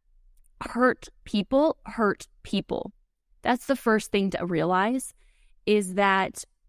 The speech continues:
an abuser was probably abused themselves. It usually is a cycle. It's a trend that starts to happen. And so when that person can heal is when we can break that cycle. And so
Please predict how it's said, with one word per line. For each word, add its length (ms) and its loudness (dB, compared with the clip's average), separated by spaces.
an 120 4
abuser 800 0
was 200 -2
probably 640 2
abused 580 0
themselves. 580 -2
It 160 2
usually 500 2
is 140 2
a 140 2
cycle. 500 0
It's 140 -4
a 80 -2
trend 580 -2
that 100 2
starts 360 -2
to 80 -2
happen. 400 -2
And 240 2
so 440 2
when 400 2
that 200 4
person 500 0
can 180 -4
heal 600 0
is 200 0
when 240 2
we 100 -2
can 220 -2
break 460 -2
that 300 2
cycle. 500 -2
And 160 0
so 340 2